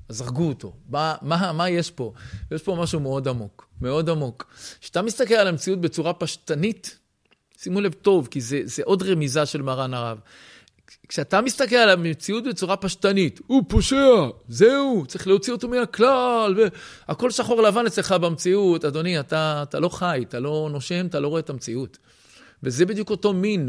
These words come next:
הוא לא מבין רמזים. אין לו יכולת להסתכל על מה קורה במציאות ולהבין מה עומד מאחורי זה. הוא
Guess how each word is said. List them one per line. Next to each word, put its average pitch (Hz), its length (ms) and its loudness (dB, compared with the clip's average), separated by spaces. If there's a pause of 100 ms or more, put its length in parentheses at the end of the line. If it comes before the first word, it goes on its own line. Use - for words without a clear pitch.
הוא 151 100 -2
לא 185 60 -2
מבין 226 240 0
רמזים. 190 580 -2 (800)
אין 233 120 2
לו 262 100 4
יכולת 202 840 2
להסתכל 175 540 0
על 131 220 4 (400)
מה 165 140 0
קורה 170 220 0
במציאות 165 480 -2
ולהבין 175 360 0
מה 180 80 0
עומד 185 280 -2
מאחורי 170 540 4
זה. 127 180 -4
הוא 104 80 -8